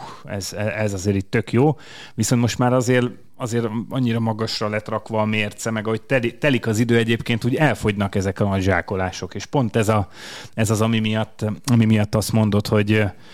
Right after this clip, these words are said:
hogy nem nagyon tudnak már újat mutatni. Tehát majd akkor fog tudni újat mutatni valaki, ha ilyen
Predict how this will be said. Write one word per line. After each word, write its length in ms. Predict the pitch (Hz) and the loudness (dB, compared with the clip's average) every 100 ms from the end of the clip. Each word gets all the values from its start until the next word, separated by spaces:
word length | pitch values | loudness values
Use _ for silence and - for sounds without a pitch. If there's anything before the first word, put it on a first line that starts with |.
| - - - - | -20 -18 -18 -10
hogy 100 | - | 2
nem 120 | 131 127 | 4 6
nagyon 280 | 107 104 | 4 4
tudnak 320 | 101 113 107 95 | 4 2 2 2
már 240 | 110 110 - - | 0 0 -6 -4
újat 340 | 127 117 107 - | 4 6 6 4
mutatni. 420 | 113 113 113 113 | 2 2 0 0
Tehát 300 | 113 131 143 | -2 0 2
majd 180 | 139 135 | 4 4
akkor 260 | 143 - 107 | 4 2 0
fog 160 | 107 | 0
tudni 200 | - 117 | 2 4
újat 240 | 117 113 120 | 4 4 2
mutatni 300 | 117 107 107 | 0 2 2
valaki, 340 | 117 127 - | 2 2 2
ha 80 | 110 | 2
ilyen 280 | 117 117 | 2 0